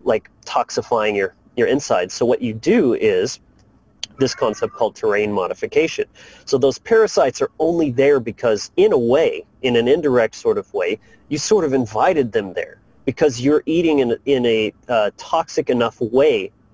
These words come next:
to create an environment where a parasite would thrive.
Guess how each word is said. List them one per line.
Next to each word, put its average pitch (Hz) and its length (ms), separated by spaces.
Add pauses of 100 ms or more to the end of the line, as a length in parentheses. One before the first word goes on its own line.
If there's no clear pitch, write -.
(260)
to 143 120
create 147 340
an 123 100
environment 123 540
where 117 160
a 104 60 (200)
parasite 120 600 (480)
would 120 380
thrive. 110 600